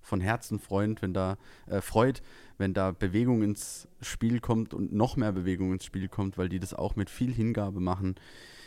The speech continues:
Ihr dürft gerne bei uns auf der Homepage vorbeischauen oder euch für die nächsten Trema-Tage anmelden. Der Taper wird dafür sorgen, dass es hier niemandem langweilig wird.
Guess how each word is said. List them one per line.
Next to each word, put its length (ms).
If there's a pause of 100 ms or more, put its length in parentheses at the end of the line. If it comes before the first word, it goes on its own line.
Ihr 160 (260)
dürft 220
gerne 200
bei 80
uns 180
auf 80
der 120
Homepage 280
vorbeischauen 560
oder 240
euch 160
für 80
die 80
nächsten 300
Trema-Tage 600
anmelden. 380
Der 80
Taper 380
wird 100
dafür 220
sorgen, 300
dass 120
es 140
hier 80
niemandem 360
langweilig 460
wird. 220